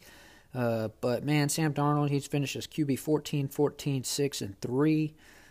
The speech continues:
Uh, last week, he attempted a season-high thirty-nine pass attempts. Only a season high by two, but still,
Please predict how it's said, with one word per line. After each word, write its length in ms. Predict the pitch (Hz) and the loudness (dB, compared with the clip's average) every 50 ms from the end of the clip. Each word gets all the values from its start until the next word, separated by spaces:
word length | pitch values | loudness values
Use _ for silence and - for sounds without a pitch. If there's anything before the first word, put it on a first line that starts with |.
| - - | -18 -12
Uh, 260 | - 101 101 101 95 95 | -10 -8 -6 -6 -6 -6
last 400 | 101 117 135 139 139 131 - 143 | -4 -2 0 2 2 0 0 0
week, 220 | 147 143 135 - | 0 0 0 0
he 120 | - 135 | 0 0
attempted 440 | 127 120 - - 143 135 - 127 110 | 0 0 2 2 2 2 0 -2 -2
a 40 | 113 | -2
season-high 640 | - - - 143 131 120 120 117 104 135 131 135 131 | -2 -2 0 0 0 -2 -2 -2 0 2 4 4 4
thirty-nine 760 | 127 - - 135 131 123 127 120 117 117 120 123 123 123 120 117 | 2 2 0 2 2 2 2 0 0 0 0 0 0 0 0 -2
pass 440 | - - 117 117 120 123 120 - 127 | -6 -4 -4 -2 -2 -2 -2 -4 -4
attempts. 640 | 117 - - - 127 127 123 120 - - - - - - - - - - - - - | -6 -6 -4 -2 -2 -2 -2 -4 -6 -8 -8 -10 -10 -14 -20 -20 -20 -20 -14 -4 0
Only 240 | 147 160 160 165 156 | 2 4 6 6 6
a 60 | 143 | 6
season 380 | - - 151 143 131 127 131 | 6 4 4 4 4 2 2
high 200 | 123 131 131 131 | 4 4 4 4
by 160 | 120 123 110 107 | 4 4 0 0
two, 400 | - - - 151 143 131 123 117 | -2 -2 0 2 4 4 2 2
but 200 | 120 123 - - | 0 -4 -4 -4
still, 640 | - - - - 139 139 135 131 127 120 117 117 | -4 -4 -4 -2 0 2 4 4 4 2 2 -2